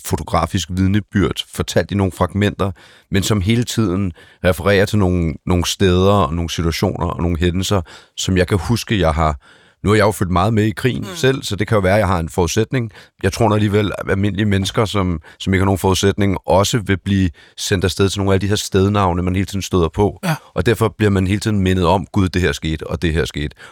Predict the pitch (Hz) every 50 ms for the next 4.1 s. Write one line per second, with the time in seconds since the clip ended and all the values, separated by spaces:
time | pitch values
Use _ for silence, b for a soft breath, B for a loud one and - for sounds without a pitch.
0 | B B - 90 104 95 101 101 - 85 85 - - 85 78 80 76 78 85 -
1 | - 76 76 73 69 69 - - - - - - _ - 170 175 175 165 165 151
2 | 170 147 - 175 170 156 170 175 175 165 180 - - - 220 208 202 190 170 127
3 | - - - - - 180 170 165 151 - - - - - _ _ - 175 170 170
4 | 156 147